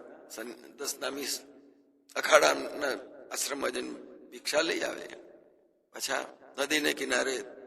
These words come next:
રેતીમાં આ રીતે પડે. એટલે કોઈ નજીક ના આવે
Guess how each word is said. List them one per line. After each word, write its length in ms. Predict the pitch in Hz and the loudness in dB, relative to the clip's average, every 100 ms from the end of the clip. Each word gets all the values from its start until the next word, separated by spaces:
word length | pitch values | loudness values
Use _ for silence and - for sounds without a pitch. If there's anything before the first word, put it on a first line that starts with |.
| - - - _ _ _ _ _ _ 131 | -18 -20 -20 _ _ _ _ _ _ -4
રેતીમાં 800 | 139 139 139 127 123 - - 135 | -2 0 0 0 -2 -8 -8 -2
આ 60 | |
રીતે 300 | 151 131 135 | -2 -2 -4
પડે. 260 | 135 - - - - - - _ _ | -6 -6 -12 -14 -20 -20 -20 _ _
એટલે 200 | - 180 | -8 -4
કોઈ 240 | 180 185 208 | 2 4 6
નજીક 420 | 156 151 220 - | 8 6 4 2
ના 140 | 139 | -2
આવે 460 | - - - - | -2 -4 -6 -10